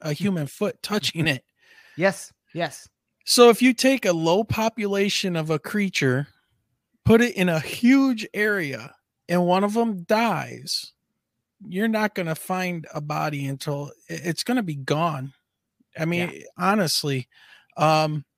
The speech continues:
Speaker 1: and then Iris has this to say, "Bigfoot knows what time of year humans bring their boomsticks into the woods." Probably.
Speaker 2: Well, I
Speaker 1: Probably.
Speaker 2: mean, but
Speaker 1: If
Speaker 2: it's,
Speaker 1: they're
Speaker 2: uh,
Speaker 1: intelligent, which they are, if they're that,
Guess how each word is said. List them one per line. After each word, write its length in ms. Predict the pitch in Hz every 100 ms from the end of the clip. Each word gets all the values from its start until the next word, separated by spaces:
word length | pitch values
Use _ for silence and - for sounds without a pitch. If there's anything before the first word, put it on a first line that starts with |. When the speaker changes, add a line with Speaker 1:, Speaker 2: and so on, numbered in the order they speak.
| _ _ _ - -
Speaker 1:
and 100 | 180
then 140 | 185 180 -
Iris 380 | 214 254 180 -
has 360 | 175 156 147
this 220 | 170 190 -
to 100 | 151
say, 220 | 156 143
"Bigfoot 500 | 147 214 202 254 220
knows 400 | 165 175 151 139
what 180 | 160 -
time 240 | 180 165
of 140 | 151 143
year 460 | 156 175 156 147 - _ - _
humans 400 | - 202 202 170
bring 360 | 147 170 175 175
their 120 | 151
boomsticks 920 | 135 165 180 180 - - 170 151 - 160
into 140 | 156
the 140 | 151 156
woods." 340 | 240 151 139 -
Probably. 840 | - 370 349 175 135 131 160 302 _ _ _ _ _ - - _ _ _ _
Speaker 2:
Well, 160 | 202 202
I 0 | 190 170
Speaker 1:
Probably. 120 | 226
Speaker 2:
mean, 160 | 294 - _
but 200 | 240 254
Speaker 1:
If 60 | 254
Speaker 2:
it's, 120 | 226
Speaker 1:
they're 180 | 294 277
Speaker 2:
uh, 40 |
Speaker 1:
intelligent, 720 | 240 - 196 196 202 226 269
which 260 | 196 190 -
they 160 | 180 170
are, 320 | 156 208 202
if 120 | 170
they're 160 | 190 175
that, 260 | 165 196